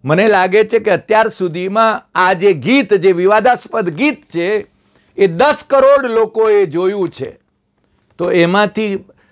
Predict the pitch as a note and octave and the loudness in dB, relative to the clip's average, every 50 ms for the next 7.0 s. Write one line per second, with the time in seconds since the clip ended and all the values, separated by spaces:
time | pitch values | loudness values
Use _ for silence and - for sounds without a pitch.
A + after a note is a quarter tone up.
0 | _ _ - F3+ F#3+ F3+ F3 E3+ D3 D3 F#3 G3 G3 F#3 - - F#3 F#3+ G3 F#3+ | _ _ 0 0 2 2 2 0 2 2 0 0 0 -2 -6 -10 -6 -6 -4 -4
1 | D3+ G#3+ F#3+ - G3+ G#3+ G#3+ D#3+ E3+ F3+ F3 F#3 F3+ G#3+ G#3+ G3 F#3+ F3+ F3+ F3+ | -6 -8 -2 0 2 2 2 2 -2 -4 -4 -4 -2 -2 -2 0 0 0 0 0
2 | F#3+ F3 E3 E3+ G3 A3+ - _ _ _ _ _ _ _ _ _ _ - F#3 G3+ | 0 0 0 0 0 -4 -8 _ _ _ _ _ _ _ _ _ _ -2 0 2
3 | A#3+ D4 D#4 D4 C#4 C4+ C#4 C#4+ C#4+ C#4 G#3 - B3+ A#3+ F#3+ D3 G#3 A3 G#3+ G3+ | 2 4 4 2 2 0 -2 -2 -2 -2 0 0 -2 -2 -2 -2 -2 -2 -2 -2
4 | G#3 E3+ G#3 G#3+ G#3+ G#3+ G#3 F#3 F#3 A3 A3+ C4 D4 D4+ A3+ G3 _ _ _ _ | -4 -6 -6 -6 -4 -2 -2 -2 0 0 0 2 0 0 0 -4 _ _ _ _
5 | _ _ - A3 C4+ D#4+ E4+ E4 D#4 D4 A3 A3 C4+ D4 D4 D4 C#4 G#3+ C#4 C4 | _ _ -2 0 2 2 2 2 2 2 2 2 0 0 0 -2 -2 0 0 2
6 | B3+ B3 B3 A#3+ B3 A#3+ A3+ F3+ G#3+ A3 A3 G#3+ G#3 F#3 - - E3 C#3+ A#2+ - | 4 4 4 4 4 4 2 0 -2 -4 -2 -2 -2 -2 -4 -6 -8 -8 -8 -10